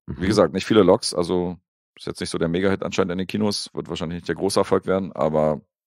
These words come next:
Speaker 2: von mir durchaus eine Empfehlung.
Speaker 1: Wie hat er denn bei Schröck abgeschnitten?
Speaker 2: Da hat er, glaub ich, dreieinhalb gekriegt.
Speaker 1: Mhm.
Speaker 2: Ja.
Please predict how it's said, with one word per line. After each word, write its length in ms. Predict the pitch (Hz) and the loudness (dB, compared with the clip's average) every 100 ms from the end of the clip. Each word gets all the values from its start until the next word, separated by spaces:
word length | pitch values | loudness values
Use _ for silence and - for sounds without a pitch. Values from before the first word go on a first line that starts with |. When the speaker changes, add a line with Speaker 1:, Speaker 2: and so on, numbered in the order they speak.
| _ - | _ -8
Speaker 2:
von 140 | - | -2
mir 100 | 80 | 0
durchaus 220 | 92 95 | 0 -2
eine 80 | 101 | -6
Empfehlung. 320 | 101 107 78 - | -6 -4 -4 -8
Speaker 1:
Wie 200 | - 101 | -4 2
hat 80 | 135 | 4
er 80 | 147 | 6
denn 420 | 131 120 104 80 | 4 2 -2 -4
bei 140 | 101 107 | -2 0
Schröck 260 | - 160 | 0 -2
abgeschnitten? 480 | - - - 82 80 - _ _ _ _ _ _ _ _ _ _ | -4 -6 -6 -6 -6 -16 _ _ _ _ _ _ _ _ _ _
Speaker 2:
Da 100 | - | 0
hat 60 | |
er, 60 | 107 | 0
glaub 120 | 92 | 0
ich, 60 | 92 | -2
dreieinhalb 360 | - 92 95 - | -2 2 2 2
gekriegt. 340 | 98 73 - _ _ _ | -4 -6 -8 _ _ _
Speaker 1:
Mhm. 340 | - 67 82 120 _ _ _ _ _ _ _ _ _ _ | -12 -2 0 0 _ _ _ _ _ _ _ _ _ _
Speaker 2:
Ja. 220 | - - | -8 -8